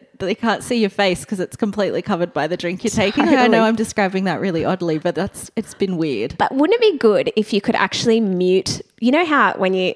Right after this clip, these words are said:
Speaker 2: one of the, I know people's pet hates with their work colleagues is when they can hear them eating.
Speaker 1: Oh,
Speaker 2: Wouldn't it be good if you could
Speaker 1: yes.
Speaker 2: press the mute button on your colleague when they're eating their lunch next to you? But the good thing is over Zoom, you
Speaker 1: You
Speaker 2: can mute
Speaker 1: can.
Speaker 2: people.
Speaker 1: Totally.
Speaker 2: And
Speaker 1: Yes,
Speaker 2: so just
Speaker 1: okay.
Speaker 2: a top tip, mute yourself while you're eating your lunch on Zoom.
Speaker 1: We're just going to,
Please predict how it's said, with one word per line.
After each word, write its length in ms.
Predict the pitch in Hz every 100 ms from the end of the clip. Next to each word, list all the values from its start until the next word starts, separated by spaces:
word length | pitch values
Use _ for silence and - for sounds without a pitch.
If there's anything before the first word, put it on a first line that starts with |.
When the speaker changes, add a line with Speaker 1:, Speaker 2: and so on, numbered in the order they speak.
| -
Speaker 2:
one 180 | 196 208
of 100 | 240
the, 160 | -
I 100 | 185
know 280 | 190 202 226
people's 340 | 240 233 226 -
pet 220 | 190 -
hates 420 | - 151 - -
with 120 | 160
their 120 | 170
work 220 | 147 143 -
colleagues 420 | 190 165 165 170
is 80 | 165
when 120 | 165
they 100 | 160
can 120 | -
hear 240 | 175 175
them 120 | 170 165
eating. 340 | 127 170 247 440 - -
Speaker 1:
Oh, 140 | 170 156
Speaker 2:
Wouldn't 140 | 185 -
it 40 |
be 40 | 427
good 120 | 403
if 80 | -
you 60 |
could 60 | 160
Speaker 1:
yes. 80 | 269
Speaker 2:
press 200 | 226 -
the 120 | 214
mute 440 | 190 185 214 -
button 540 | 180 175 175 156 233 302 _ _ -
on 160 | 208 196
your 140 | 185
colleague 560 | - 208 202 190 180 180
when 180 | 180
they're 120 | 185 -
eating 240 | 185 190
their 100 | 185
lunch 320 | 180 165 -
next 320 | 156 156 - -
to 60 | 185
you? 300 | 208 349 330
But 160 | 220 - _
the 80 | 190
good 180 | 240 262
thing 160 | 262
is 100 | 208
over 160 | 190 180
Zoom, 320 | 180 214 175
you 80 | 180
Speaker 1:
You 100 | 190
Speaker 2:
can 200 | 226 233 226
mute 160 | 302 330
Speaker 1:
can. 60 | 208
Speaker 2:
people. 540 | 185 185 147 - - -
Speaker 1:
Totally. 840 | - 277 311 339 294 170 139 180 -
Speaker 2:
And 180 | - 185
Speaker 1:
Yes, 160 | 240 233
Speaker 2:
so 300 | 180 175 226
just 100 | 214
Speaker 1:
okay. 200 | 202 175
Speaker 2:
a 60 |
top 260 | 139 202 -
tip, 180 | 226 -
mute 220 | 220 233
yourself 340 | 233 208 180
while 140 | 190 175
you're 120 | 175
eating 180 | 180 175
your 80 | 165
lunch 260 | 165 -
on 140 | 156 165
Zoom. 420 | 165 160 143 180
Speaker 1:
We're 120 | 254
just 180 | 302 403
going 160 | 392
to, 120 | 370